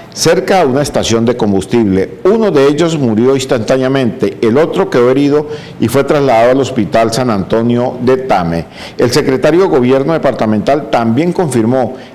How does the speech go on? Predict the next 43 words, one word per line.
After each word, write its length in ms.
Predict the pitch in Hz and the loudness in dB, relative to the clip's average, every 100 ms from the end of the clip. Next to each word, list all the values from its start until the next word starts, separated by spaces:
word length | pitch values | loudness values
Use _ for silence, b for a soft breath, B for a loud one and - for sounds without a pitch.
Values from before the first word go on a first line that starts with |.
| - | -2
que 100 | 123 | 0
en 40 | |
el 100 | 120 | 2
municipio 500 | 117 107 104 139 180 | 0 0 0 0 0
de 40 | 165 | 2
Saravena 560 | 170 170 139 135 147 | 2 4 4 2 -2
se 180 | 123 123 | -2 -2
levantó 800 | 110 104 98 95 - 139 156 160 B B | 0 0 0 -4 0 0 0 -2 B B
el 200 | - 92 | -4 -2
toque 360 | - 139 131 151 | 0 -2 0 0
de 180 | 170 185 | 0 -2
queda. 400 | 123 90 67 62 - - - - | -2 -2 -2 -6 -16 -20 -20 -12
Una 240 | 127 139 - | -4 -2 -2
persona 400 | 123 - 127 135 | -4 -4 -4 0
fue 140 | 147 | 0
asesinada 680 | 139 151 123 113 143 131 117 | 0 -2 -2 -2 0 2 2
y 80 | |
otra 240 | 123 123 135 | 2 0 -2
más 200 | 135 127 | -2 -2
herida 420 | 135 139 139 113 | -2 0 2 0
en 140 | 110 | 0
el 60 | 110 | -4
municipio 500 | 104 98 - 98 143 | -6 -8 -10 -4 -2
de 80 | 120 | 0
Tame 340 | 143 143 127 | 2 0 0
durante 380 | 110 98 95 87 | -4 -4 -6 -8
el 80 | 90 | -8
puente 320 | 123 117 135 | -6 -4 -4
festivo. 600 | 170 151 127 98 87 92 - | -4 -4 -4 -6 -6 -10 -4
Las 180 | 156 | 0
autoridades 600 | 180 151 131 127 127 139 | 0 2 2 4 4 2
investigan 580 | 139 120 104 - 135 139 | -2 -2 -2 -2 -4 -4
quién 260 | 131 139 135 | -6 -4 -4
son 200 | 131 139 | -4 -6
estas 260 | 123 135 | -4 -4
dos 160 | 131 120 | -4 -4
personas 540 | - 120 131 139 135 | -4 -4 -4 -4 -4
que 100 | - | -4
fueron 260 | 101 117 131 | -4 -2 0
atacadas 680 | 131 - 104 123 131 131 - | -2 -2 -2 2 2 0 -2
por 140 | 160 | 2
los 160 | 143 147 | 2 2
sicarios. 640 | 180 - 101 78 73 73 | -2 -2 -2 -4 -12 -18